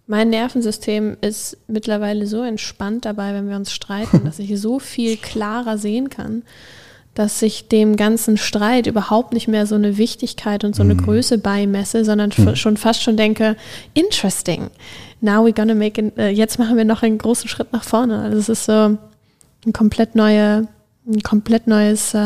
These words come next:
Speaker 1: hat ein komplett neues, ähm, eine neue, wie heißt das, Programmierung, ähm,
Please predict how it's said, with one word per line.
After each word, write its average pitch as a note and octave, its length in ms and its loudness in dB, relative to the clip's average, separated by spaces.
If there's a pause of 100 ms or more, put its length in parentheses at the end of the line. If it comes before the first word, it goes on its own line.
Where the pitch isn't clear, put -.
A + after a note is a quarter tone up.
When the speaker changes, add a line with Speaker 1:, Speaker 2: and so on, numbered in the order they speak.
Speaker 1:
hat G#3+ 140 -4
ein A3+ 60 4
komplett A3+ 380 0
neues, G#3+ 420 4 (540)
ähm, G#3 640 4 (800)
eine A3 340 4
neue, G#3+ 600 4 (300)
wie G3+ 60 -12
heißt G#3 240 -6
das, - 240 -8
Programmierung, G#3+ 840 -4 (100)
ähm, G#3 420 -8